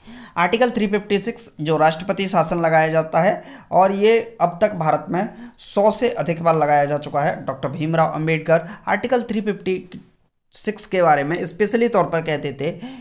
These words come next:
कि इससे बचना चाहिए, न लगाया जाए तो ज़्यादा बेहतर है। आर्टिकल थ्री सिक्सटी के बारे में बात करें, अनुच्छेद तीन सौ साठ,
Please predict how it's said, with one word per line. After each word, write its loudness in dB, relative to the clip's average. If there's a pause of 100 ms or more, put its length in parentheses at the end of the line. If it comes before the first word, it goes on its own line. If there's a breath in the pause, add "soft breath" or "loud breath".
(100)
कि -2
इससे 0
बचना -2
चाहिए, -2 (260 loud breath)
न 2
लगाया 4
जाए -2
तो -8
ज़्यादा 0
बेहतर -6
है। -8 (280 loud breath)
आर्टिकल 0
थ्री -4
सिक्सटी -8
के -2
बारे 4
में -6
बात 0
करें, -2
अनुच्छेद -6
तीन -6
सौ -4
साठ, 0